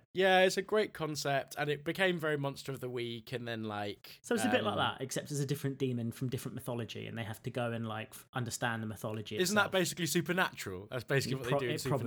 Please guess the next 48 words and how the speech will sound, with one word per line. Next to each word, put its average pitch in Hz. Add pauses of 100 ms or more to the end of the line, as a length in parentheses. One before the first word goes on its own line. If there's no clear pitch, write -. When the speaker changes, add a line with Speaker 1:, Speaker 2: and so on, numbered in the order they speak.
Speaker 1:
Supernatural, 101
Speaker 2:
is, - (100)
probably. 113
Speaker 1:
I -
think. 104 (180)
Speaker 2:
But 151
Speaker 1:
Um, 113
Speaker 2:
that 185
runs 170
Speaker 1:
oh, -
Speaker 2:
for, 160
like, 143
Speaker 1:
do 175
you -
know -
Speaker 2:
twenty -
Speaker 1:
what? 131
Speaker 2:
seasons, 127
and 135
they 127
cancel 120
it, -
and 123
then 120
they'll 123
get, 127
Speaker 1:
Do -
you 170
know 175
Speaker 2:
we'll 185
Speaker 1:
what? 185
Speaker 2:
get 139
a -
new 127
one 117
out. 110
Speaker 1:
Tales 165
of 160
the 151
Demon 127
is 120
the 127
ti-, 139 (100)
is 120
just 143
the 135
title 110
of, 104